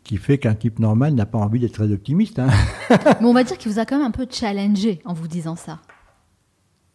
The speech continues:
Speaker 1: Non, il m'a dit ce qu'il pensait au moment précis.
Speaker 2: Vous pensez ?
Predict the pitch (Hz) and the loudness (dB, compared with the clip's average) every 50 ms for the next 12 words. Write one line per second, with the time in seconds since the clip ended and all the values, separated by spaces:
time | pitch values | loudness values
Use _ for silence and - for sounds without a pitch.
0 | _ 127 123 135 156 180 180 156 127 127 127 123 143 139 - - 139 - - 127 | _ 2 2 4 4 4 4 4 4 4 4 2 0 -4 -4 -6 -8 -4 -4 -4
1 | 113 - 139 131 117 117 113 117 113 107 - 110 107 - - 208 214 208 240 233 | -4 -2 -2 0 0 0 0 0 -2 -2 -4 -4 -6 -2 -2 -2 -2 0 0 0
2 | 254 247 - | 0 0 -2